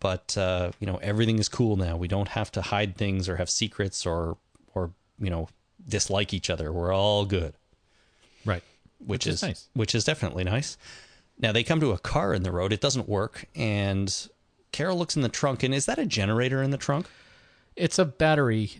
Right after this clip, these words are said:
Speaker 2: Uh, it's a battery pack. You can get those at Canadian Tire up here in Canada. Basically, it's a, it's either a motorcycle battery or a small car battery within a, a, a unit, and you can use it to jumpstart your car, or it has a, like, a, a lighter plug and a regular plug in it, so you can power some electronics,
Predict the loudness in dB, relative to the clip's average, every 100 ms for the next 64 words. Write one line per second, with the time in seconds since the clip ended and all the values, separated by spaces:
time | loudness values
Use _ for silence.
0 | -2 2 2 2 0 0 2 4 4 2
1 | -2 -2 -2 0 2 2 2 0 0 2
2 | 0 0 2 2 0 _ -6 -6 -2 -2
3 | -2 -2 0 2 0 0 0 0 -4 -2
4 | -2 -2 -2 0 2 0 0 -2 -8 _
5 | -8 -4 0 2 2 4 4 2 2 -2
6 | 2 4 4 4 2 2 2 0 0 2
7 | 2 2 2 2 4 4 2 2 0 0
8 | -2 -2 0 0 -2 -2 -4 -6 -6 -4
9 | 0 2 2 -2 -2 0 2 0 -4 0
10 | 0 0 -4 -4 0 4 4 4 -2 -14
11 | -20 -20 -20 _ 0 4 6 6 4 0
12 | 0 0 2 0 2 0 0 -2 -2 -2
13 | 2 2 2 0 0 0 -2 -4 -4 0
14 | 0 0 -2 -4 -4 -4 -2 -4 -4 -6
15 | -6 -2 -2 -2 -2 -2 -2 -4 -4 -2
16 | -2 -6 -8